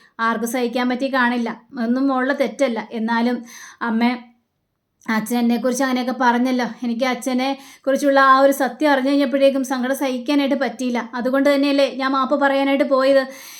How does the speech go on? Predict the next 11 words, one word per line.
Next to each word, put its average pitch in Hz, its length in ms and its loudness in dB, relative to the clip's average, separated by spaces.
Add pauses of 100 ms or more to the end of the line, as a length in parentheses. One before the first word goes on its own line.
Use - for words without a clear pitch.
(180)
എന്നും 403 300 0
പറഞ്ഞവിടെ 302 360 6
ഇങ്ങനെ 285 180 4
ഇരിക്കുമ്പോ 233 580 0
ദേ 269 180 4
വിക്രം 311 400 0
വരുന്നു. 294 260 4 (160)
വേദയാണെങ്കിൽ 240 540 2
ഭയങ്കര 285 520 2
കരച്ചില്. 233 480 -4 (340)
അപ്പോ 403 180 2